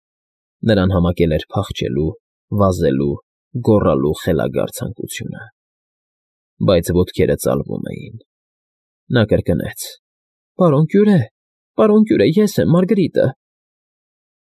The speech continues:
Եվ հանկարծ, չնայած սարսափին, տիրոջն օգնելու բնազդական ցանկությունը և կանացի այն խիզախությունը, որ երբեմն հասնում է հերոսության,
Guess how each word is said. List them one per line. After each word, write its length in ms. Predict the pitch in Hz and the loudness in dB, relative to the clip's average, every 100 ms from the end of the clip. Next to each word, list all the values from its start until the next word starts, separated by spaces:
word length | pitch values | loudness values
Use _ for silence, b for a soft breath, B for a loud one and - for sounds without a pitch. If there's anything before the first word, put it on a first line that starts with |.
| _ | _
Եվ 240 | 101 98 92 | 0 2 2
հանկարծ, 480 | 90 87 85 - - _ _ - | 2 2 0 -4 -16 _ _ -6
չնայած 460 | 127 95 65 55 - | 0 2 2 0 0
սարսափին, 640 | 78 - 65 - 98 92 - _ _ _ _ _ | -2 -2 -6 -2 -2 -2 -6 _ _ _ _ _
տիրոջն 460 | 113 101 98 - 87 | 0 2 2 0 -2
օգնելու 380 | 82 - 69 76 | -2 -2 -2 0
բնազդական 640 | 90 85 98 55 - 76 | 0 0 0 -2 0 -4
ցանկությունը 680 | - 85 - 69 - 90 85 71 - _ _ _ | -2 -6 -4 -8 -2 0 0 -4 -10 _ _ _
և 200 | - 92 | -2 -2
կանացի 480 | - 92 87 - 101 | 0 0 0 0 0
այն 160 | 87 92 | 0 0
խիզախությունը, 800 | - 95 - - 80 - 101 78 | -2 -2 -2 -2 -6 -2 -2 0
որ 180 | 62 67 | 0 0
երբեմն 400 | 87 95 85 90 | -2 -2 -2 -4
հասնում 320 | 76 87 73 | -4 -4 -2
է 60 | |
հերոսության, 640 | 92 67 - 76 - 98 | -2 -2 -4 -6 -2 -2